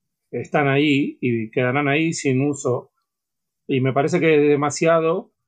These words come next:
cuando solamente necesito los parámetros que justamente la, la profe decía. Eh, teniendo en cuenta eso, y más allá de, del presupuesto, que obviamente es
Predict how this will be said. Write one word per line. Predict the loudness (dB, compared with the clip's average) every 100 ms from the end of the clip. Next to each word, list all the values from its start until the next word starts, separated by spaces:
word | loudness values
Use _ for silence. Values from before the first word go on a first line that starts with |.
| _ _ _
cuando | -4 -2 0 2 0
solamente | 0 0 0 0
necesito | -2 -2 -6 -8 -2 0
los | 0
parámetros | 0 0 0 -2 -4
que | -8
justamente | -6 -4 -2
la, | -2 -2
la | -2 -2 -4
profe | -6 -4
decía. | -4 -4 -14 _ _ _ _ _ _ _ _ _ _ _ _ -4
Eh, | -2 0 2 0 2
teniendo | 2 4
en | 4
cuenta | 2 2 2
eso, | 0 0 -2 -4 _ _ _ _ _ _ _ _ _ _ -6
y | 0
más | 0 2
allá | 2
de, | 4 4 2
del | 0 -2
presupuesto, | -4 -4 0 0 0
que | -6 -4
obviamente | -4 -6 -6 -6
es | -6 -12 -18